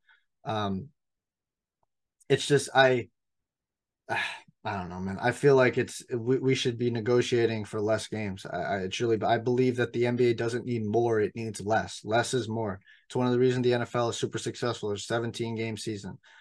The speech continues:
It should be sixteen, but they add another one. I-, it's just less is all, is usually always better.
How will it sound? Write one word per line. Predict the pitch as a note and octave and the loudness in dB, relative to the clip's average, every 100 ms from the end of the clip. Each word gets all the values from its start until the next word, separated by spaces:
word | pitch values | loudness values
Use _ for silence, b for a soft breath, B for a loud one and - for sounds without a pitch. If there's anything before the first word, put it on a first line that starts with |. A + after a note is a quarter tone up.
| b - | b -10
It | |
should | - B2 | -2 0
be | A2+ | 0
sixteen, | - A#2 - A2+ G#2 | -2 -4 -4 -6 -4
but | G2+ G2+ - | -4 -6 -8
they | G#2 | -8
add | G#2 G2 | -6 -6
another | F#2+ F#2+ F2+ | -6 -8 -10
one. | - - b b - | -14 -20 b b -8
I-, | - | -4
it's | - - | -2 -2
just | G#2 | -2
less | G#2 A#2 B2 C#3+ | 2 4 4 4
is | B2 | 2
all, | - A#2+ B2 | 2 0 0
is | A#2+ G#2 | -2 -4
usually | G#2+ A#2+ A#2+ A#2+ A#2+ | -2 -2 0 2 2
always | - A2+ A2 G#2 | 2 0 0 -2
better. | - F#2 E2 F2 | -6 -6 -6 -12